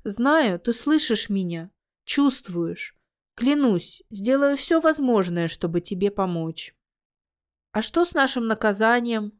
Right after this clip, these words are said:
влез с вопросом Эльт. «Вообще-то я не собирался наказывать», демон хитро прищурился. «Но персонально для вас, адепт Вакуранг, сделаю исключение.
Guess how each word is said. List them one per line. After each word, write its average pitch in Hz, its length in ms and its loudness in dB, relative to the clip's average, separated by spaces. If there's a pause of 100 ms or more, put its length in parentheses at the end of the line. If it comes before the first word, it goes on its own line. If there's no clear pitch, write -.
влез 196 440 0
с - 80 -6
вопросом 196 640 0
Эльт. 185 360 -6 (720)
«Вообще-то 247 800 0
я 226 180 0
не 311 120 -2
собирался 277 680 2
наказывать», 156 880 -2 (360)
демон 180 460 -2
хитро 175 380 -2
прищурился. 170 960 -4 (440)
«Но 214 120 -2
персонально 262 680 0
для 254 200 0
вас, 403 400 0
адепт 190 400 0
Вакуранг, 185 680 0
сделаю 330 500 2
исключение. 185 880 -4